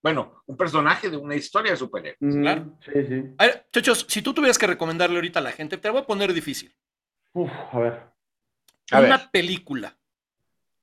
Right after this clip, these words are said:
Speaker 3: para niños
Speaker 2: Ujú.
Speaker 3: que sea diferente.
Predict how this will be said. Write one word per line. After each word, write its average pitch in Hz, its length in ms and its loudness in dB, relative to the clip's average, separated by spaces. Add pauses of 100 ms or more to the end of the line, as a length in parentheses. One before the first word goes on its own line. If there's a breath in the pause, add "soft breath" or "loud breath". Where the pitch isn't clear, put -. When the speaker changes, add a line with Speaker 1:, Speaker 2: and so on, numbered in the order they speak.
Speaker 3:
para 277 220 8
niños 240 540 0 (1000)
Speaker 2:
Ujú. 98 340 -10 (1500)
Speaker 3:
que 170 120 2
sea 208 180 6
diferente. 131 520 -6